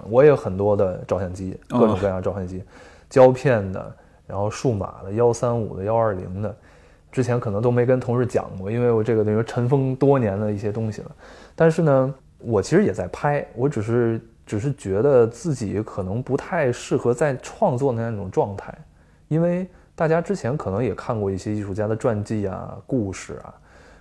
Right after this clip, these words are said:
Speaker 1: 包括一些小说当中对于艺术家的一种塑造，那样的一种创作者的状态是我特别羡慕的。但是我觉得我自己可能首先天赋不在，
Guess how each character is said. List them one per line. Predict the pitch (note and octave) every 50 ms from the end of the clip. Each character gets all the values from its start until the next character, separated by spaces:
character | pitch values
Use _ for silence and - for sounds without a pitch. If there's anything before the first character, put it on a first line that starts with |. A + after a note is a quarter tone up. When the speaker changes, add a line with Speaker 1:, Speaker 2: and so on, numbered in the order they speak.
| - -
Speaker 1:
包 | - G2 G2
括 | G2+ G2 - - G#2+ F#2+
一 | F#2 F2+
些 | F2+ - G#2+
小 | G2+ - - - -
说 | - - A2
当 | G#2 A2+ G#2+
中 | A2+ A2+ A2+ A2
对 | A2+ G#2 G#2
于 | A2
艺 | A2
术 | G#2 A2
家 | G#2 A2+ A2 A2+
的 | A2+
一 | A2
种 | G#2 F#2
塑 | F#2+ - - - B2+
造， | G2+ G2 A2 - - - - _ - _
那 | - G3+
样 | G3+ E3+ C#3
的 | D3
一 | D3 C#3
种 | B2 A2+ G#2+ F#2+ F#2+
创 | G#2 - - - C#3+
作 | C3 A#2
者 | A2 F#2+
的 | G2
状 | A#2 D#3+ D3 B2
态 | A2+ A#2+ A2+
是 | A2 - D3
我 | A#2 -
特 | - - - - D3
别 | A2 A2+ A2
羡 | B2 - - - - A#3 G#3+ C3+
慕 | G2+ F#2+ F#2+ - -
的。 | - - - E3 - _ _ _ _
但 | - A#2+ A#2+
是 | A#2+
我 | A#2 G#2 F#2
觉 | G2+ G2+
得 | A2+ C3
我 | A2 F#2+
自 | - - D#3 B2+
己 | G#2+ G2 G#2
可 | - - - F#2+
能 | F2+ F#2 F#2 G#2+
首 | A#2+ - - G2+
先 | F#2+ - A#2+ A#2+
天 | C3+ - - D#3+ D#3 D#3+
赋 | D#3+ - B2
不 | - - A2+ A#2+
在， | - D3+ - -